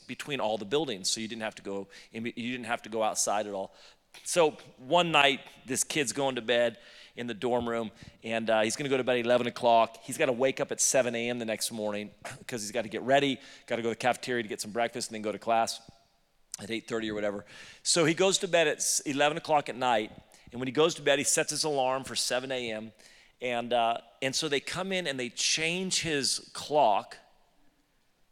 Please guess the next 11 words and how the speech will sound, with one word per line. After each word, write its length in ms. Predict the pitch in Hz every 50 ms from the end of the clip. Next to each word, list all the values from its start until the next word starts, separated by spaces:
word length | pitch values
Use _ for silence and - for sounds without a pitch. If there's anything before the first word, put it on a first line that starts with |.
| _ _ _ _ _ _ _ _ _ _ _ _ _ _ -
to 120 | - 156
go 260 | 127 131 151 151 160
off 240 | 165 160 151 - -
at 140 | 131 - 113
midnight, 840 | 113 123 156 180 190 160 147 143 120 104 95 98 110 123 - - - - - _ _ - - - - - - - - 107 107
but 140 | 139 135
it 100 | 135 113
said 320 | - - - 180 165 147 135
seven 320 | - - 160 143 123 127
A 200 | 127 120 113 110
M. 100 | 85 -